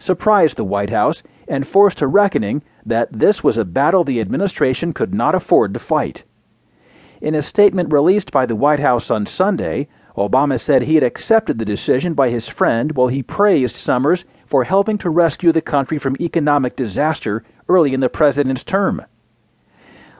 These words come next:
"Larry was a critical member of my team as we faced down the worst economic crisis since the Great Depression,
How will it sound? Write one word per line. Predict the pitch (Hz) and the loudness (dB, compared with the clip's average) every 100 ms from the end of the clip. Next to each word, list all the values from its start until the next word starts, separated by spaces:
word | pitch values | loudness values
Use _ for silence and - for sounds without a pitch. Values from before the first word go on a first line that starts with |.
| - | -2
"Larry | 185 233 190 | 4 6 6
was | 151 | 4
a | 139 | 2
critical | - 214 220 202 | 0 2 4 4
member | 180 185 165 | 2 2 4
of | 160 | 2
my | 135 135 113 | 2 0 0
team | - 185 143 | -2 0 0
as | 113 | 0
we | 127 | -2
faced | 113 - 170 - | -2 2 2 2
down | 151 147 131 | 0 2 0
the | |
worst | 101 156 185 - | 0 2 2 2
economic | 170 165 160 156 147 | 0 0 0 0 0
crisis | 151 139 - 131 | 0 0 -2 -4
since | 131 - | -4 -2
the | 131 | -4
Great | 110 120 123 | 0 0 0
Depression, | - - 127 - 85 60 | -4 -2 -2 -2 -10 -12